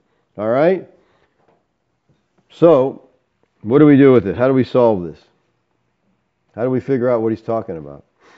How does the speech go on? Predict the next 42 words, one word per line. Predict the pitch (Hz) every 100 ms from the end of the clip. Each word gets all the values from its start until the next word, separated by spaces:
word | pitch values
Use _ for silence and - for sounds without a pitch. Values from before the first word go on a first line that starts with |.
| _ _ -
Well, | 139
I | 143 165
would | 170
start | - 156 147 127
with | 110 92
dealing | 131 135 120
with | 110
the | 101
words | 98 131 120 104
and | 104 101 98
make | 117
sure | - 117
we're | 107 107
all | 110 107
on | 101
the |
same | 95 113 104
page | 104 110 92
with | 92
the | -
same | - 113 104
words, | 95 113 117
right? | 110 117 - _
First | - 160 160
of | 139
all, |
he | 131
uses | 131 135 120 101
sozo, | - - 185 151 113 107 71 _ _ _ _ _ _
save. | - 165 127 87
Now, | 110 139 123 - _ _ _
for | - 135 160
us, | 202 185 - - _ _ _ _ _ _ _ -
Americans, | 113 131 143 - 117 107 _
twenty-first | - 120 110 117 -
century, | 135 135 110
we | 107 156
see | 151 147
sozo, | 127 165 165 131 139
we | 131
think | 123 127
he, | 117